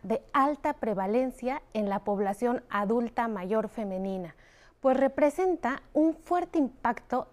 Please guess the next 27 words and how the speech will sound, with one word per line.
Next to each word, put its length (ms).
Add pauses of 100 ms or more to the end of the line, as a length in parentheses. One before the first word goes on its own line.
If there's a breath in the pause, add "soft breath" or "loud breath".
en 160
la 120
vida 380
diaria 480 (220 loud breath)
de 160
la 140
mujer 460 (240 loud breath)
que 120
la 140
padece, 680
con 160
repercusiones 840
importantísimas 1300
en 100
la 80
salud 300
mental 460 (420 loud breath)
y 100
física 680 (320 loud breath)
de 200
estas 540 (100)
mujeres. 580 (240 loud breath)
Es 160
un 100
diagnóstico 640
que 100
actualmente 720